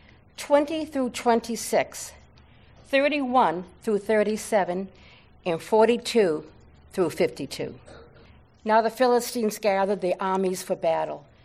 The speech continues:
and they were gathered at Socoh, which belongs to Judah, and encamped between Socoh and Azekah and Nephi Stammen. And Saul and the men of Israel were gathered and encamped in the valley of Elah, and drew up in line of battle against the Philistines.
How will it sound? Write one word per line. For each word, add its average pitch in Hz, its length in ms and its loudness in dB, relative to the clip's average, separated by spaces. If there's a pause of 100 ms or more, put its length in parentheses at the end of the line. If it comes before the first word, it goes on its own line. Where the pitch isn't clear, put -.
(260)
and 185 140 -2
they 190 60 4
were 185 120 6
gathered 202 440 4
at 170 120 -2
Socoh, 190 520 -6 (100)
which - 200 -12
belongs 208 440 2
to 202 100 -6
Judah, 170 520 -6 (400)
and 202 100 4
encamped 220 480 2
between 214 380 -2
Socoh 190 560 -2
and 175 120 -4
Azekah 175 540 -4 (420)
and 170 140 -2
Nephi 175 300 -2
Stammen. 160 540 -8 (760)
And 196 180 2
Saul 240 420 6
and 247 100 2
the - 20 2
men 220 220 2
of 208 100 0
Israel 202 400 0
were 185 120 2
gathered 180 540 0 (500)
and 185 120 0
encamped 214 520 2
in 208 60 -4
the 190 100 2
valley 180 380 2
of 170 100 -2
Elah, 156 320 -6 (560)
and 175 160 -6
drew 196 220 -2
up 196 160 4
in 190 140 2
line 185 280 2
of 180 200 -2
battle 170 360 4
against 160 360 -8
the 175 80 -4
Philistines. 151 880 -8